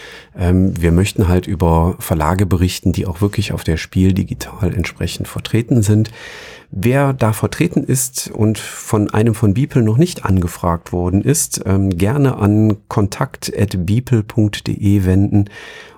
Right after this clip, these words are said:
und dann vermitteln wir jemanden, der einen kleinen Inhaltsschnipsel dann entsprechend für das Beeple Radio produziert,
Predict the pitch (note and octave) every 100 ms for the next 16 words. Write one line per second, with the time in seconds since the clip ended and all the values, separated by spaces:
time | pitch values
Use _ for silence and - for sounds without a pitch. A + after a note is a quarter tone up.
0 | _ F#2 F#2 F#2 F#2+ - - E2+ E2+ F#2
1 | F#2 - E2+ F#2 - F#2+ E2+ E2+ F2+ E2+
2 | E2+ F2+ F#2+ F2 F2 F2 F2+ F#2 F2+ F#2
3 | - - C3 A#2 G2+ G2 F#2+ F#2+ F#2 E2+
4 | - F#2 - - F2+ E2+ E2+ F2+ - -
5 | F2 - E2+ - - - - G#2+ G#2 F2+
6 | - F2 F#2+ - F#2 - F2+ E2+ F#2 E2
7 | - - - - C#3 D3